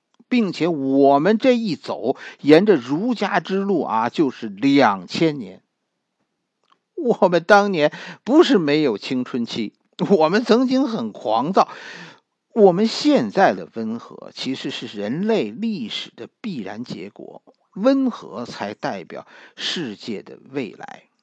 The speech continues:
法家一开始统一了天下，胜利了，秦始皇统一了天下，对吧？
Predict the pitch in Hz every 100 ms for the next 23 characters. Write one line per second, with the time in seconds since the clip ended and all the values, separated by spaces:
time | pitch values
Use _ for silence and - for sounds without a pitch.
0 | _ _ _ _ _ _ _ _ _ _
1 | - - 156 117 98 98 170 180 185 151
2 | 117 131 131 - 104 107 - _ _ _
3 | _ - 110 95 107 135 101 123 117 107
4 | - _ _ _ _ _ _ - 196 165
5 | 151 147 - _ - _ - 156 180 247
6 | 185 113 104 101 165 - 95 101 123 110
7 | - 117 113 - _ _ _ _ _ -
8 | 170